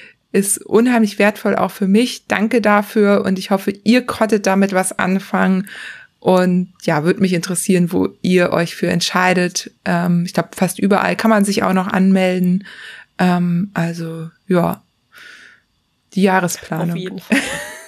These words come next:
Speaker 1: Ich,
Speaker 2: Ja.
Speaker 1: hat mich dazu
Speaker 2: Ja, das war,
Speaker 1: bewogen,
Speaker 2: ich
Speaker 1: auch
Speaker 2: drück
Speaker 1: meine
Speaker 2: mich immer, ja. Immer
Speaker 1: Ja.
Speaker 2: gedrückt davor, aber
Speaker 1: Ja.
Speaker 2: langsam. <laughs>
Speaker 1: Ja.
Speaker 2: Ah,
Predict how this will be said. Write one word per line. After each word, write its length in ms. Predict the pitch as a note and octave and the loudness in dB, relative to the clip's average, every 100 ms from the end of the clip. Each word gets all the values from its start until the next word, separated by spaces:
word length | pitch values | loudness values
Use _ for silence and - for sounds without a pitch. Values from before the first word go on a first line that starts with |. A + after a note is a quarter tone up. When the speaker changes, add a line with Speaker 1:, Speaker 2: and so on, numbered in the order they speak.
| C#4 | 0
Speaker 1:
Ich, 240 | C#4+ - | 0 -2
Speaker 2:
Ja. 220 | A3+ G3+ G3 F#3+ - | 0 0 0 -4 -4
Speaker 1:
hat 160 | A3+ C4+ | -2 0
mich 160 | D#4+ | 2
dazu 120 | C4 F#3+ | 2 0
Speaker 2:
Ja, 40 | C4+ | 2
das 40 | |
war, 80 | B3 A3+ B3+ | 2 4 2
Speaker 1:
bewogen, 180 | B3 | 2
Speaker 2:
ich 40 | G#3+ | 2
Speaker 1:
auch 80 | G3+ | 2
Speaker 2:
drück 100 | G#3+ | 2
Speaker 1:
meine 200 | G#3 G3+ | 2 2
Speaker 2:
mich 80 | G3 | 2
immer, 340 | F#3+ F#3+ D#3+ | 2 2 4
ja. 280 | F3 A3+ A#3+ C#4+ C4 - - | 4 2 0 -4 -12 -12 -2
Immer 100 | A#3 | 2
Speaker 1:
Ja. 180 | A3 G3+ | 4 2
Speaker 2:
gedrückt 420 | A3+ A3+ C4+ - F3+ | 0 -4 -4 -4 -6
davor, 340 | F#3+ G3 F#3 | -6 0 2
aber 240 | F3 - | 2 2
Speaker 1:
Ja. 140 | F#3+ A3+ | 2 2
Speaker 2:
langsam. 560 | A#3+ G3+ G3+ G#3 B3+ - | 0 -2 -2 -2 -4 -2
<laughs> 1700 | D4+ - A4+ - - - - - - - - D#4 E4 - - - | -4 -2 -4 -2 -4 -2 -8 -8 -20 -16 -10 -10 -10 -12 -16 -2
Speaker 1:
Ja. 280 | A#3+ A3 G3+ | 2 4 2
Speaker 2:
Ah, 200 | A#3 A3 | -2 -10